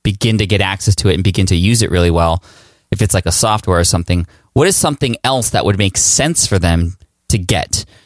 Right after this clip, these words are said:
So let's say, for example, it's a keyword research tool that I happen to be promoting. Uh, Ahrefs is one that I've been using recently, which is really cool. So maybe I'm, I'm using Ahrefs, and that's the thing I'm promoting.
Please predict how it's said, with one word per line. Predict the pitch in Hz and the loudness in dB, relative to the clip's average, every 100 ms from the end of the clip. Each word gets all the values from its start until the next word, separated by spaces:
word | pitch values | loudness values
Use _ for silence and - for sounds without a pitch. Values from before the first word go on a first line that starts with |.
| _ - | _ -2
So | - 110 104 104 101 | 2 4 4 4 4
let's | 107 120 | 2 0
say, | - 123 | 0 -2
for | 120 | -2
example, | 101 107 98 101 101 | -2 0 0 0 0
it's | 107 101 - | 0 -2 -2
a | 101 | -2
keyword | 92 - 120 113 | -2 0 2 2
research | 95 110 104 98 - - | 2 0 2 0 0 -2
tool | - 107 85 82 87 | 0 2 2 0 -2
that | 90 | -2
I | 78 92 | 0 0
happen | 95 90 87 | 0 0 -2
to | 90 | 0
be | 87 | 0
promoting. | 82 95 90 85 82 78 - - - | 0 2 2 2 0 -4 -12 -12 -6
Uh, | 80 - | -4 -4
Ahrefs | 113 110 - 107 - 104 85 - - | -2 -2 -2 -2 -2 -2 -2 -2 0
is | 95 90 | 0 0
one | 90 90 | 0 2
that | |
I've | 87 | 2
been | 87 87 | 2 2
using | 90 87 | 2 2
recently, | 85 87 - - 82 | 0 0 0 0 0
which | 80 | 0
is | 85 | 0
really | 85 78 | 0 0
cool. | - 80 82 - - - | 0 -2 -2 -6 -18 -6
So | - 120 107 101 101 - | 0 2 4 4 2 2
maybe | 127 143 143 | 2 2 0
I'm, | 127 123 - | 2 2 2
I'm | 117 | 2
using | 110 123 139 110 107 | 4 4 2 2 0
Ahrefs, | 98 104 80 95 - 98 - | 0 -2 0 -2 0 0 0
and | 120 | 0
that's | 98 98 | 0 0
the | 104 | -2
thing | 95 98 | 0 2
I'm | 90 | 2
promoting. | 98 92 90 95 | 2 2 2 2